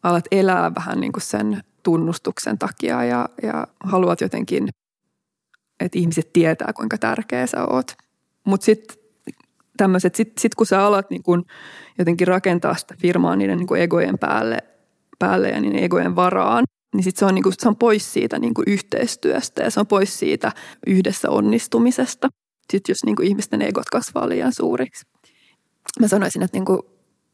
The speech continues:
vaikeinta, mutta niinku tärkeintä niinku meidän kulttuurin ylläpitämisessä on se, että, että pidetään niinku ihmisten egot kurissa.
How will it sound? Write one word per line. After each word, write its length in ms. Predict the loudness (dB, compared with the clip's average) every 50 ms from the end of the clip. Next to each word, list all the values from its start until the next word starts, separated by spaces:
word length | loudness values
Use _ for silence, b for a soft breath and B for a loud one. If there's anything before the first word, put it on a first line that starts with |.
| -4 0
vaikeinta, 580 | 2 2 4 2 2 2 2 0 0 0 0 0
mutta 340 | 0 0 -2 -4 _ -6 -6 -4 -2 -4
niinku 180 | -2 -2 -2
tärkeintä 840 | -4 -2 0 2 2 2 0 0 -2 -2 -2 -2 -2 -2 -4 -4 -6 -6 -8 _
niinku 220 | _ -18 -12 -8 -4
meidän 320 | -2 -2 -2 -2 -2 -2
kulttuurin 500 | -2 -4 -4 -4 _ -6 -4 -4 -4 -2
ylläpitämisessä 880 | -2 -2 -2 -2 -4 -6 -8 -8 -8 -8 -6 -6 -8 -8 -6 -6 -4
on 100 | -4 -4
se, 100 | -6 -6
että, 260 | -6 -8 -8 -8 _ _ _ _ -18
että 140 | -18 -18 _ _ _ _ _ _ _ _ _ _ _ _ _ _ _
pidetään 400 | -4 -4 -4 -4 -4 -6 -6 -6
niinku 140 | -6 -4 -4
ihmisten 360 | -4 -4 -4 -6 -6 -8 -10 -8
egot 300 | -8 -8 -6 -8 -8 -10 -8
kurissa. 480 | -8 -6 -6 -4 -6 -6 -8 -8 -8